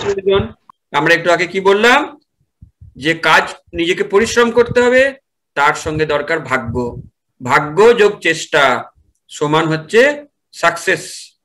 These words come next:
বা ফলাফল। অতএব তোমরা যারা job করছো খুব ভালো, যারা করছো না তারা অন্তত পক্ষে কাল থেকে সকালবেলায় ঘুম থেকে উঠেই একবার অন্তত বলবে,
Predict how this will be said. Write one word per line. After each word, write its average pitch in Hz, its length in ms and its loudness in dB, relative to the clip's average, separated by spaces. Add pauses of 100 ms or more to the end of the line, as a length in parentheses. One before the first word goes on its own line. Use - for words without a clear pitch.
(240)
বা 147 140 0
ফলাফল। 151 680 0 (720)
অতএব 185 420 2 (1160)
তোমরা 165 220 2
যারা 170 240 2
job 170 300 0
করছো 190 260 -6
খুব 214 220 -6
ভালো, 220 460 2 (180)
যারা 156 200 2
করছো 175 400 -4
না 285 420 0 (380)
তারা 151 200 2
অন্তত 170 400 0
পক্ষে 190 520 -2 (380)
কাল 156 240 2
থেকে 190 300 0
সকালবেলায় 165 640 2
ঘুম 156 260 -6
থেকে 170 160 -8
উঠেই 202 540 0 (300)
একবার 151 400 0
অন্তত 190 300 -2
বলবে, 170 640 0